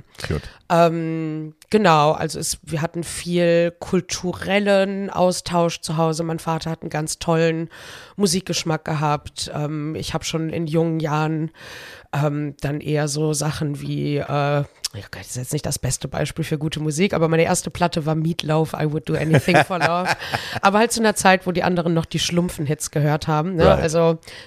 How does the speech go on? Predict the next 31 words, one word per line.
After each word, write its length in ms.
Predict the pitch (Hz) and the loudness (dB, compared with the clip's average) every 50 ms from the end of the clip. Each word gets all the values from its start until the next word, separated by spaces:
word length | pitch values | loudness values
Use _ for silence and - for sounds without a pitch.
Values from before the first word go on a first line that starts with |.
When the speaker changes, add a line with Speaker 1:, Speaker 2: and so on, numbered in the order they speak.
| - _ | -12 _
Speaker 2:
musikalische 600 | 175 175 147 180 - - 170 170 165 170 - - - | -4 -2 -2 -2 -2 0 0 0 2 2 0 0 -2
Erziehung 460 | 180 175 - - - 170 165 160 156 | -2 -2 -4 -2 0 2 2 2 2
war 140 | 160 160 - | 0 -2 -2
auf 100 | - - | -4 -6
jeden 240 | - - 143 160 - | -8 -6 -6 -6 -4
Fall 360 | - 165 156 151 151 156 151 156 | -2 0 2 2 2 0 -2 -4
sehr 440 | - - - 156 160 156 151 147 - | -8 -8 -6 -2 0 2 0 0 -2
toll 440 | - - 160 151 151 151 151 151 143 | -2 0 2 2 4 4 2 2 0
und, 360 | - 67 69 69 65 - - - - - - - - - - - _ - | -2 -4 -6 -6 -8 -10 -14 -16 -16 -18 -18 -18 -18 -18 -20 -14 _ -2
ähm, 300 | 151 147 147 147 139 147 147 | -2 0 0 -2 -4 -6 -4
ja, 240 | 156 - 190 185 160 | 0 2 2 2 2
halt, 280 | 165 160 160 - - - | 2 0 -2 -4 -8 -6
ich, 220 | 143 - - - _ _ | -6 -8 -8 -10 _ _
ich 200 | - 151 - - | -10 -10 -6 -4
bin 800 | 170 165 165 160 165 165 - 95 - - 107 - - - - - - - - - - - | -2 0 0 -2 -2 -4 -6 -12 -16 -16 -20 -20 -20 -20 -20 -20 -20 -20 -20 -20 -18 -6
mit 200 | - 180 165 - | -4 -4 -2 0
dem 120 | 170 170 160 | 0 0 0
Gedanken 360 | 170 - 151 165 - - 180 | 0 2 0 0 0 -2 0
aufgewachsen, 520 | 175 165 156 - 180 156 156 151 - 185 | 0 0 0 0 -2 -2 -2 -2 -2 -4
dass 100 | 160 147 | -4 -4
alle 180 | - 185 180 175 | -2 -2 -2 0
Menschen 540 | 175 175 170 - - 175 165 160 160 156 160 | 0 -2 -4 -4 -4 -4 -4 -2 -4 -4 -4
gleich 320 | - 160 160 170 175 170 | -2 0 2 2 0 0
sind, 380 | - 175 165 165 170 165 - 156 | 0 0 0 0 0 -2 -4 -4
dass 160 | 151 - - | -4 -4 -6
Diskriminierung 720 | - - - - - - 175 170 175 170 170 165 175 165 | -6 -8 -8 -8 -6 -4 -2 -2 0 0 0 -2 -2 -4
das 160 | 151 156 - | -4 -6 -6
Allerschlimmste 580 | - 170 170 160 160 - 160 160 156 - - 151 | -4 -2 -2 -4 -4 -4 -4 -4 -4 -4 -4 -4
ist, 440 | 156 156 - 156 165 170 180 202 196 | -4 -2 -2 0 0 2 2 2 2
Speaker 1:
Hm. 40 | 185 | 2
Speaker 2:
dass, 320 | 165 143 151 - - | 0 -2 -2 -4 -4